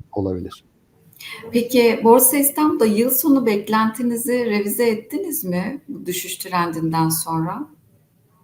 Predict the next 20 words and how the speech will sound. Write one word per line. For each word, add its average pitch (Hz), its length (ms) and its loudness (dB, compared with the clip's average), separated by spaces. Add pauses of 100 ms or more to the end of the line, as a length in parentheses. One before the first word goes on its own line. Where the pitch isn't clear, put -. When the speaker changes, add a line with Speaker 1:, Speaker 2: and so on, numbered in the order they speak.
(220)
Speaker 1:
Ee, 143 60 -4
Speaker 2:
Nedir? 139 520 4 (840)
Speaker 1:
yani 131 240 2
biz, 175 260 0
e, 151 160 6
Ağustos 147 500 2
ayı 170 140 4
başında 151 340 0
yayınladık. 127 560 2
E, - 40 -6
Speaker 2:
Hı 117 400 2
hı. 208 180 4
Speaker 1:
orada 135 220 -2
on 143 200 -6
üç - 240 -8
bin 143 280 0
biraz 139 200 2
üzerinde 120 400 -2
bir, 117 180 -4
e, 107 260 -14